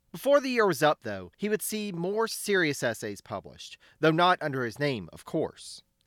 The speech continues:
As we've discussed, it was common practice for individuals to write under pseudonyms or anonymously for plausible deniability should someone get upset over what was written. Adams was increasingly making his voice heard, though,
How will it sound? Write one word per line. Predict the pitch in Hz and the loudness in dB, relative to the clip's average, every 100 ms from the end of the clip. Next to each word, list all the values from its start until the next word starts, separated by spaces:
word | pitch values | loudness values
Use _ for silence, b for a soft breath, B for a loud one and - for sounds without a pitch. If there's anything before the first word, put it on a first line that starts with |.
| _ - | _ 2
As | 202 254 | 2 2
we've | 233 226 | -2 -8
discussed, | 170 - 113 98 - - | -8 -6 -6 -6 -10 -10
it | 170 | -6
was | 160 | -6
common | - 214 226 240 | -4 -2 0 -2
practice | - 131 127 131 | 0 -2 -2 -10
for | - 131 | -4 -2
individuals | 170 180 131 120 120 - | 0 0 0 -2 -4 -4
to | 123 | -2
write | 135 156 | 2 2
under | 151 120 | 0 -4
pseudonyms | 113 - 160 135 95 73 78 - - | -8 -4 -4 -4 -8 -12 -20 -14 0
or | 151 151 | 4 4
anonymously | 165 180 143 110 - 87 87 | 2 -2 -2 -8 -12 -14 -12
for | - | -8
plausible | 160 - 196 208 175 196 | -8 -2 0 0 -2 -6
deniability | 175 151 143 143 123 107 98 104 | -4 -2 0 0 -2 -4 -6 -8
should | - - 190 185 | -8 -4 -2 -2
someone | 165 131 131 123 | -4 -2 -4 -2
get | 120 | -2
upset | 123 - 117 101 - - | -2 -6 -8 -8 -10 0
over | 151 131 127 | 2 2 2
what | 113 117 | 2 0
was | 113 101 | -4 -4
written. | 120 104 76 _ _ _ _ | -4 -4 -10 _ _ _ _
Adams | 147 170 190 180 143 | 4 4 2 -6 -6
was | 143 160 160 | 2 2 2
increasingly | 135 123 - 185 175 - 117 98 90 | -6 -14 -6 -2 -2 -4 -8 -8 -8
making | 98 139 165 151 | -2 -2 -2 -8
his | 139 | -8
voice | - 127 117 | -4 -4 -4
heard, | - 139 120 90 | -6 -4 -4 -4
though, | 82 71 - | -12 -20 -20